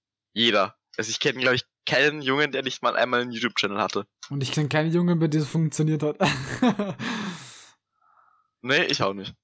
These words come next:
Speaker 1: Äh, aber hast du schon einmal luzid geträumt, wollte ich dich fragen.
Speaker 2: Äh, ja.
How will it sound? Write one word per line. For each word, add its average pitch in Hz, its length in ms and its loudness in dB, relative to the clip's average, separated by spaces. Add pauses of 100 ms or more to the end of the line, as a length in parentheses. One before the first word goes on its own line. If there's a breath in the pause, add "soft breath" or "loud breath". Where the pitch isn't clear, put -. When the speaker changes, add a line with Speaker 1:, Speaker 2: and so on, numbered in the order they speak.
(1500 loud breath)
Speaker 1:
Äh, 120 560 6 (1500)
aber 120 600 4
hast 151 220 -4
du 156 40 -6
schon 143 180 2
einmal 131 300 0
luzid - 440 -8
geträumt, 101 560 -2
wollte 90 160 -6
ich - 100 -6
dich - 80 -8
fragen. 85 300 -8 (1500 soft breath)
Speaker 2:
Äh, 131 500 2
ja. 123 720 0